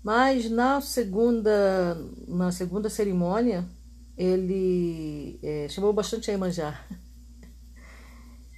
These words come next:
E Iemanjá se fez muito presente, né? Em mim, assim,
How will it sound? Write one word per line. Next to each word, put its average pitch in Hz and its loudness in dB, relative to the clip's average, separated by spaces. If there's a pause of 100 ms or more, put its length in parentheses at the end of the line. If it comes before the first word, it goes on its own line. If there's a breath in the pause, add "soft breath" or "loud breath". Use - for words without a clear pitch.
(140)
E 170 -4
Iemanjá 175 0
se 180 -8
fez 185 -2
muito 180 -4
presente, 170 -4
né? 151 -8 (2000)
Em 175 0
mim, 175 -4
assim, 160 -8